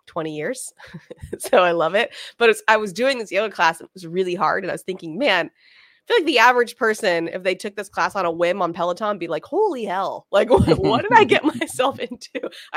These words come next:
Speaker 1: I was taking yoga. Like, this was supposed to be like, oh, it's so nice and <laughs> relaxing.'" And, like,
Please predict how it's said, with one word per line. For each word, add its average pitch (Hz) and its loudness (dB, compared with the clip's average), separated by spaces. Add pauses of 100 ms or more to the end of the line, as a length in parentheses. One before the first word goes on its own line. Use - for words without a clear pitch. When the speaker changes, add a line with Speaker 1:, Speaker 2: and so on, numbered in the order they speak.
(300)
Speaker 1:
I - 0
was 381 -4
taking 339 -2
yoga. 196 2
Like, 170 -2
this 226 -4
was 392 -4
supposed 320 -6
to 277 -8
be 233 -2
like, 202 2 (400)
oh, 480 0
it's 311 -10
so 359 -4
nice 349 -4
and 226 -12
<laughs> 277 -8
relaxing.'" 285 -4
And, 175 -4
like, 170 -6